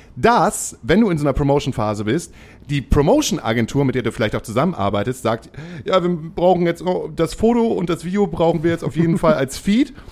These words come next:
und als Story in den und den Formaten.“ Und dann denk daran, dass ihr einen Facebook-Header habt. Und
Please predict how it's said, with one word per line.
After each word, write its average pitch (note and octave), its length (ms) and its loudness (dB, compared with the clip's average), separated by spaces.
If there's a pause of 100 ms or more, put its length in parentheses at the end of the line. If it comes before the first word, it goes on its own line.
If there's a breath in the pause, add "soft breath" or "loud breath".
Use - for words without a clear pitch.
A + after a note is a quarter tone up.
(240 loud breath)
und G3+ 160 6
als F3 260 0
Story A3+ 480 4 (280 loud breath)
in D#3+ 180 6
den G3+ 180 4
und G3 120 4
den F#3+ 140 2
Formaten.“ E3 560 4
Und D#3+ 140 2
dann F#3 120 4
denk G#3 180 4
daran, F#3+ 180 2
dass F#3 160 0
ihr F#3 80 4
einen D#3+ 260 2
Facebook-Header C3 680 0
habt. G2+ 220 -2 (440 loud breath)
Und E3 340 4